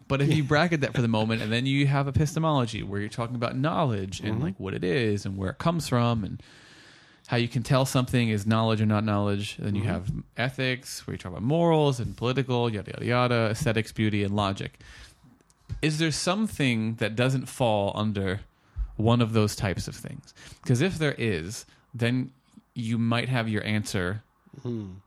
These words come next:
Speaker 1: Yes, here is something that is not able to be philosophized about. But if anything we could say is capable of being placed into one of those categories, it seems like by,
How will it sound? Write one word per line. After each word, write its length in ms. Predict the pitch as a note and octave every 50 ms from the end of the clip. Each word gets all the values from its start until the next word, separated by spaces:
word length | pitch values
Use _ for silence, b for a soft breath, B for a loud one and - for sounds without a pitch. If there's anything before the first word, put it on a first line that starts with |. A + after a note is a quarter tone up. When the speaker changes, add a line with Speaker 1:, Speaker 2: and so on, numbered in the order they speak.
| _ _ -
Speaker 1:
Yes, 360 | A2 A2+ A2+ G2 - - -
here 200 | - B2 A2+ A2
is 100 | G#2 G#2 -
something 400 | - A#2 G#2 F#2+ - A2+ G#2 G2+
that 120 | G2+ F#2
is 120 | G2+ G2+ G#2+
not 180 | G#2 G2+ -
able 200 | G#2 G2+ G2 G2+
to 80 | G2 G#2
be 100 | G2+ F#2+
philosophized 640 | - - F#2+ F#2 F2+ G2 - - - - G2+ A2+ -
about. 240 | - - - - - B B B B B B
But 100 | B2+ B2
if 100 | A#2+ A2+ -
anything 480 | C#3 C3 E3 F#3+ G3 - G3+ F#3 D#3
we 120 | C#3+ C#3 C3+
could 200 | C3+ - C3 A2
say 520 | - - B2+ B2 A#2+ G#2+ E2+ D#2 F#2 A#2+ - b b b b b b b b
is 220 | b B2+ A#2 A2 -
capable 400 | - C3+ B2+ B2 B2+ A#2 A#2+ A#2
of 120 | A2+ A2
being 200 | A2+ A#2 A2 G#2+
placed 340 | - - A#2+ A2+ A2 A2 -
into 160 | G#2 G#2 - A2
one 100 | A2 G#2+
of 80 | G2+ G2+
those 160 | G2 F#2 -
categories, 800 | - C3+ A#2 A#2+ A#2 A2+ G#2 G2 F2 E2+ F2+ F2+ G2 A2 - - b b b b b b b
it 140 | - A2+ -
seems 360 | - - C3+ C3 C3 C3+ C3 B2+
like 240 | A#2 A2 G#2+ A2 A#2
by, 220 | G#2+ G#2+ A2 A2